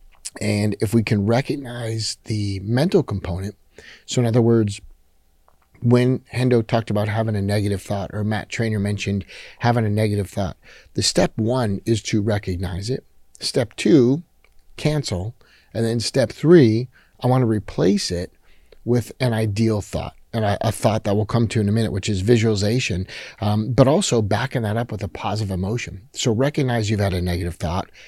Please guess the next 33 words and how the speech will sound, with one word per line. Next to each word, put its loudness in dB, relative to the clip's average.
cancel 4
it, -4
and -2
then -4
replace 2
it 0
with 0
the 2
positive. -8
In -4
other 2
words, 2
for -2
Matt, -2
that -6
would -6
be -4
striking -2
out, -2
um, 0
during 6
an -2
at-bat. -4
"I -4
don't 0
wanna -2
strike -2
out. 0
I -2
don't -2
wanna -4
strike -4
out." -4